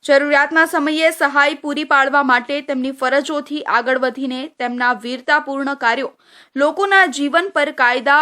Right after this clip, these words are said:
અમલીકરણની અસરનું એક તેજસ્વી ઉદાહરણ તરીકે સેવા આપે છે. કટોકટીની આ ક્ષણમાં ઉધના પોલીસે પોતાને સમુદાયના સાચા રક્ષક સાબિત કર્યા. તેમની કરુણા, સહાનુભૂતિ અને જાહેર સેવા પ્રત્યે સમર્પણ દર્શાવ્યું.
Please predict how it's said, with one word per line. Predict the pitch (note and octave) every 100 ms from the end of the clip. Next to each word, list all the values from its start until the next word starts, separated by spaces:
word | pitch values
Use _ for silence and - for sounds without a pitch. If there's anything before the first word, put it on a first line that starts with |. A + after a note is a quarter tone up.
| C#4+ C4
અમલીકરણની | B3 C4 C#4 C4 C4+ B3 C4 _
અસરનું | - - F4 F4+ D4 D4
એક | C#4+ D#4 _
તેજસ્વી | B3 C4 D#4 - C#4+ -
ઉદાહરણ | B3 C4+ D4+ D4
તરીકે | C#4 B3 B3+ B3
સેવા | B3+ A#3+ A3+ G#3
આપે | G#3 A3
છે. | - - _ _ _ _ - _
કટોકટીની | C4+ C4+ D#4+ E4 F4+ F4+ F#4
આ | D4+ E4
ક્ષણમાં | - F4+ D#4+ D#4+ D#4 F4 -
ઉધના | C4+ C4+ C#4
પોલીસે | C#4 C4 C#4 C#4 C#4
પોતાને | C#4 C4+ D#4+ D4+ D#4
સમુદાયના | D#4 C4 B3+ B3 C4 C#4 C#4 C#4
સાચા | D4 A#3+ B3 D4+ B3+
રક્ષક | A#3 - E4+ E4 -
સાબિત | - A3+ A#3 -
કર્યા. | A#3 C#4 - _ _ _ _ -
તેમની | B3+ D4 D4+
કરુણા, | D4 D#4+ D#4+ G4 G4 -
સહાનુભૂતિ | C4+ C#4+ D4+ C#4 D4 D4+ -
અને | A#3+ A#3
જાહેર | - C4 B3 C#4+ E4+ - -
સેવા | C#4 C#4 D#4 D#4
પ્રત્યે | C4+ C#4 C#4
સમર્પણ | C#4+ A#3+ A#3+ C#4 C#4 G3+
દર્શાવ્યું. | - A3+ G#3+ B3+